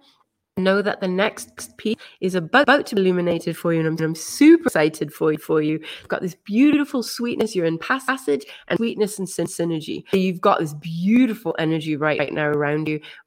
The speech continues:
Re-, really utilize this, this. Like, this is such a beautiful ti-, time of year. We've got the new moon, new moon next weekend,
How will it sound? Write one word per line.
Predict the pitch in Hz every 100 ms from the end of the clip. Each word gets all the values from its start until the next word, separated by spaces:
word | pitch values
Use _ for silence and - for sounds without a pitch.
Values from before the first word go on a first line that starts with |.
| -
Re-, | 170 196
really | 175 208 254 277
utilize | 196 190 190 185 151 - 151 -
this, | - - -
this. | - - _ _ _ _ _ -
Like, | 175 170 -
this | 165 208 285 - -
is | 214 190
such | - - - -
a | 160 156 -
beautiful | 185 185 185 202 277 285 - 190 165 165 - _ -
ti-, | - -
time | - 170 170
of |
year. | 165 156
We've | 160
got | 156 -
the | 170
new | 175 208 220
moon, | 220
new | 214
moon | 220 226
next | 220 - -
weekend, | 226 - 240 226 226